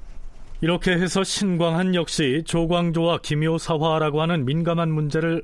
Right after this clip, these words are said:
어떤 시각으로 기술할 것인가 하는 고민으로부터 해방되지요. 결국 속무정보감의 수찬 책임자인 실록 총재관은 권력 실세였던 이기가 맡게 됩니다.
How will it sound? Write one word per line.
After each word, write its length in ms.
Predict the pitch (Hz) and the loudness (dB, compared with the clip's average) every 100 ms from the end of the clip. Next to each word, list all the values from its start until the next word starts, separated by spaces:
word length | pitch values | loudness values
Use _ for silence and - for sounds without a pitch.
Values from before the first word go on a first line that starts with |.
| - | -4
어떤 480 | 131 - 180 180 180 | -6 -4 -2 0 0
시각으로 640 | - 180 175 170 185 190 | 0 0 0 0 0 0
기술할 460 | - 160 160 151 | -2 -2 0 0
것인가 680 | 151 139 135 123 104 73 69 - - - | 0 -2 -2 -2 -2 -2 -6 -10 -14 -8
하는 340 | - 170 170 156 | -2 0 0 -4
고민으로부터 1040 | - 131 127 123 110 104 101 - 151 - - - - - - - | -4 -2 -2 -2 -2 -4 -4 -2 -2 -4 -10 -14 -12 -14 -8 -2
해방되지요. 720 | 135 135 127 113 123 104 - - - - - - - - | 0 0 0 -2 -2 -4 -6 -14 -16 -16 -14 -12 -6 0
결국 340 | 185 135 - - - - - - | 2 0 -4 -12 -16 -14 -14 -12
속무정보감의 1120 | - - 220 - 110 127 151 196 240 247 220 160 | -6 -2 -2 -2 -4 0 0 0 0 0 0 -2
수찬 420 | - - 190 180 | -4 -8 -4 -4
책임자인 600 | - 151 131 131 127 78 | -4 -4 -2 0 -2 -2
실록 440 | - - 160 156 - | -4 -2 -2 -2 -4
총재관은 840 | - 139 131 107 101 120 69 65 - - - - - - - - | -4 -2 -2 0 0 -2 -4 -8 -12 -12 -12 -12 -14 -14 -12 -4
권력 420 | 131 131 147 143 | 0 2 0 -2
실세였던 960 | - - 160 - 127 98 - 87 73 71 | -8 -6 -4 -4 -2 -2 -4 -6 -6 -8
이기가 580 | - 156 175 170 185 180 | -4 0 0 -2 0 0
맡게 300 | 165 147 139 | 0 0 -2
됩니다. 360 | 82 65 - | -4 -6 -10